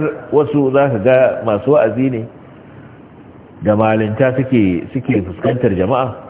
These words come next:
amma komai ya zo bakinsu na manzo Allah fa-, an ce manzo Allah ya ce faɗa suke.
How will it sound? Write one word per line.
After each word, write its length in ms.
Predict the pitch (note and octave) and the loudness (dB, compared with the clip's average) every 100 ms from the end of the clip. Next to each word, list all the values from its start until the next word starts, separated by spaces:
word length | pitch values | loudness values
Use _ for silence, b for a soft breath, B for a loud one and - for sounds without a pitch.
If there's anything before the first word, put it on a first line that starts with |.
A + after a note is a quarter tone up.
| - - - - - - - | -20 -20 -20 -20 -20 -10 -4
amma 320 | G#3+ C3+ C3+ | 0 0 0
komai 440 | E3 E3+ E3+ E3+ | 2 4 4 2
ya 80 | E3 | 4
zo 160 | E3+ F3 | 4 4
bakinsu 480 | E3 - C#3+ C3 A#2+ | 2 0 0 0 2
na 80 | B2+ | 2
manzo 260 | A#2+ G#2 | 2 2
Allah 220 | A2 G#2+ | 2 0
fa-, 180 | F#2+ - - - - | -2 -4 -8 -6 -4
an 140 | B2 | 0
ce 80 | C#3+ | 0
manzo 220 | A2 G2+ | 0 2
Allah 260 | A2+ A2+ G2 | 2 2 2
ya 40 | G2 | 0
ce 80 | G2 | -4
faɗa 280 | F2+ F#2 F#2 | -4 -4 -6
suke. 160 | - | -14